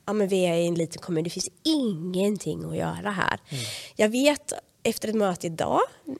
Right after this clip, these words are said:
Speaker 1: eh, att det kommer, alltså så här, att det finns föreningar,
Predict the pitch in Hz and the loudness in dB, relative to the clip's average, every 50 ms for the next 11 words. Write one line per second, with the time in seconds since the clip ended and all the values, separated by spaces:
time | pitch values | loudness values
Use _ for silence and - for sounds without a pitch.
0 | - _ - - 208 196 190 185 180 180 175 170 170 - _ _ _ - - _ | -12 _ -2 0 2 2 2 2 0 0 -2 -4 -8 -12 _ _ _ -20 -20 _
1 | _ _ _ _ _ _ _ _ _ - - - 214 233 - - 208 202 - - | _ _ _ _ _ _ _ _ _ -2 0 2 2 2 4 2 2 2 2 0
2 | 214 208 202 190 185 185 185 - - - - 214 - 202 196 214 185 170 - - | 0 2 2 4 4 2 2 0 -2 -2 -2 0 0 2 2 2 2 2 2 0
3 | 170 - 185 170 - - 190 170 170 170 165 - - - - - - - - - | -2 -2 -4 -4 -2 0 0 0 2 0 0 0 -2 -2 -6 -10 -20 -20 -20 -16
4 | - - - 254 226 208 214 202 190 180 180 175 175 170 170 170 175 175 175 202 | -12 -4 0 0 0 2 0 0 0 2 2 2 0 0 0 0 2 2 2 2
5 | 262 | 2